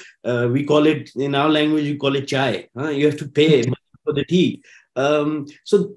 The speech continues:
this, you know, this builds upon, um, in, in every section of society, and especially in, in criminal, uh, activity.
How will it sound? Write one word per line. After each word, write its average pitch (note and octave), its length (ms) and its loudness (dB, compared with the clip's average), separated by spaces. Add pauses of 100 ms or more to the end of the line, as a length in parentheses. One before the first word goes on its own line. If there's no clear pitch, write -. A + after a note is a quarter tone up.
(120)
this, D#3 960 -4 (120)
you F#3+ 120 -4
know, B3 100 -2
this F3 340 0
builds E3+ 360 4
upon, C3+ 640 0 (340)
um, A#2 800 -2
in, D3 500 0
in D#3+ 80 2
every D3 300 -2
section E3+ 380 -4
of E3 120 -4
society, C3 320 -8
and G3 100 -4
especially F3+ 520 -4
in, D3+ 200 -2
in C3 160 -4 (300)
criminal, D#3 480 2 (160)
uh, G#2 520 -6 (100)
activity. C3 680 2